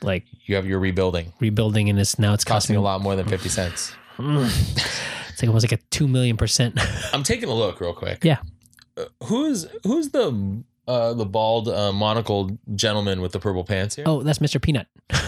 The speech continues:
Speaker 1: Doctor Mindbender. He was part of, like, the
Speaker 2: Doctor Mindbender. I'll tell you who he
Speaker 1: third
Speaker 2: looks
Speaker 1: season.
Speaker 2: like. Um,
Speaker 1: A wrestler of some sorts?
Speaker 2: Well, he does sort of look like a professional wrestler. He, he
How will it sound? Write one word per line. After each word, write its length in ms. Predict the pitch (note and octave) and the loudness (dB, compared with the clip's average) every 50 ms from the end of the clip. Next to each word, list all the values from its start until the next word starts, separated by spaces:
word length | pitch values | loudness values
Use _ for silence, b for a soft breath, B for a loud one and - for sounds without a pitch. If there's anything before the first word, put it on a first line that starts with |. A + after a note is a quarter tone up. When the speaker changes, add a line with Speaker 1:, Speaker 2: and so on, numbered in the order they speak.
| B B B B B B B B B B B B B B B B B B B B B _ _ - _ _ B B B B B B B - C3+ | B B B B B B B B B B B B B B B B B B B B B _ _ -20 _ _ B B B B B B B -4 -2
Speaker 1:
Doctor 260 | B2 C3 B2 - C3+ | 0 0 0 2 2
Mindbender. 560 | A#2+ A#2 B2 A#2+ A2+ A2 G#2+ G2+ G2+ G2 F#2 | 4 4 4 4 4 4 2 2 0 -2 0
He 140 | F#2 C3 D3+ | 0 2 4
was 160 | D#3+ D#3 C#3+ | 4 2 0
part 240 | - - E3 D3+ D3 | 0 0 0 2 2
of, 20 | C#3+ | 2
like, 100 | C3+ - | 0 2
the 80 | C3 | 0
Speaker 2:
Doctor 440 | B2 F#3+ G3+ G3+ - - - G#3+ G#3 | 0 0 0 -2 -2 -2 -2 0 0
Mindbender. 720 | G3 F#3+ F#3+ F#3 F#3 F#3 F#3+ F#3 F3 F3 E3 D3+ B2+ A#2 | 0 0 2 2 2 2 2 0 0 0 2 2 2 2
I'll 80 | A2 A#2 | 2 2
tell 180 | - - G3 A3 | 2 0 0 2
you 140 | G#3+ F3 | 2 2
who 80 | C3+ C#3 | 2 4
he 100 | E3 E3 | 4 4
Speaker 1:
third 80 | D3 A#2 | 4 4
Speaker 2:
looks 80 | B2 C3+ | 2 2
Speaker 1:
season. 200 | C3+ A#2+ G#2+ F#2 | 4 2 2 2
Speaker 2:
like. 220 | F2+ F2 - - b b b b b b b b b _ _ _ _ _ _ _ _ | 0 -2 -4 -8 b b b b b b b b b _ _ _ _ _ _ _ _
Um, 640 | E2 F2 F#2 F#2+ F#2+ F2+ F2+ F2 E2 E2 F2 G2 - - _ _ - | -2 0 0 2 2 2 0 -2 -2 -4 -8 -10 -12 -16 _ _ -2
Speaker 1:
A 100 | B2+ G#2+ | 0 2
wrestler 400 | G2+ G2 - - B2 B2 A#2+ - _ _ _ _ - | 2 2 2 2 2 0 0 -2 _ _ _ _ -10
of 100 | A#2 - | -4 -2
some 100 | C3 A#2+ | 0 0
sorts? 320 | - - C3+ C#3 - - - | 2 2 2 0 0 -4 -4
Speaker 2:
Well, 260 | B2+ C#3+ E3 E3+ - - | 0 2 2 2 0 -2
he 120 | G#2+ B2 | -4 -4
does 300 | A2 G2+ B2+ D#3+ F#3+ F3+ | -2 0 0 2 2 2
sort 220 | - - F#3 F#3+ G3+ | 2 2 2 2 0
of 120 | G#3 F#3+ F#3 | 0 0 0
look 240 | F3+ F3+ F3 - | 0 0 0 0
like 280 | F3 E3 D3+ D#3+ D#3+ - | 0 2 2 2 0 -2
a 40 | C#3 | -4
professional 420 | C3+ - B2+ D3+ D3 B2+ - C#3+ C3 | -6 -4 -2 0 0 0 0 0 0
wrestler. 300 | C3+ C3 - F#3+ F#3 D#3 | 0 0 0 0 -2 -2
He, 140 | D3+ - - - | -2 -2 -4 -4
he 200 | G#2+ A#2 - | -4 -4 -4